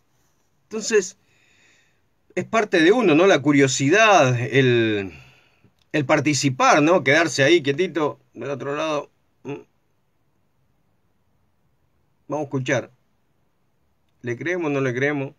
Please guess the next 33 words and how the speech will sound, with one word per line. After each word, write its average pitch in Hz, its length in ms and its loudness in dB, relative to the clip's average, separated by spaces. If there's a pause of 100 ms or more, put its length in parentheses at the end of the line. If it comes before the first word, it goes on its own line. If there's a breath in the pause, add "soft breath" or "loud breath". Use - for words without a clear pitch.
(1040 soft breath)
Pero 123 200 -2
mi 131 120 2
opinión 127 380 0
no 139 100 -2
la 104 120 -2
doy. 87 420 -8 (160)
No, 113 240 -6
mi 123 260 -10
opinión 90 480 -6
no 123 120 -6
la 135 120 -4
voy 165 240 0
a 185 80 2
dar 208 240 -2
porque 147 280 -6
a - 20 -4
ver 175 180 -2
si 151 200 -6
después 143 580 -6 (1400 soft breath)
me 123 140 -2
la 135 160 4
roban, 135 360 4
¿no? 143 60 4
Y 147 60 4
hablábamos 143 480 4
ahí 139 140 4
mientras 117 480 0
acariciamos 110 600 -4
el 98 80 -8
caballo 113 440 -2
con 104 180 -4
Don 110 180 -2
Luis. 143 400 -4